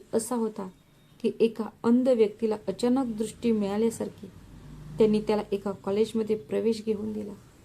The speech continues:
आणि तो नियमितपणे कॉलेजला जाऊ लागला. मग त्याच्या मनात एक विचार आला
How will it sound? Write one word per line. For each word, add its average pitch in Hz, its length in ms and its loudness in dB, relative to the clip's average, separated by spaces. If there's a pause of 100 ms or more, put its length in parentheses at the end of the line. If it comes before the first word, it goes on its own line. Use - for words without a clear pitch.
(320)
आणि 214 160 2
तो 214 160 4
नियमितपणे 214 840 2
कॉलेजला 208 540 -4
जाऊ 190 320 -8
लागला. 208 300 -12 (960)
मग 214 280 0
त्याच्या 208 240 -2
मनात 196 260 -6 (180)
एक 214 180 -2
विचार 180 340 -6
आला 190 200 -14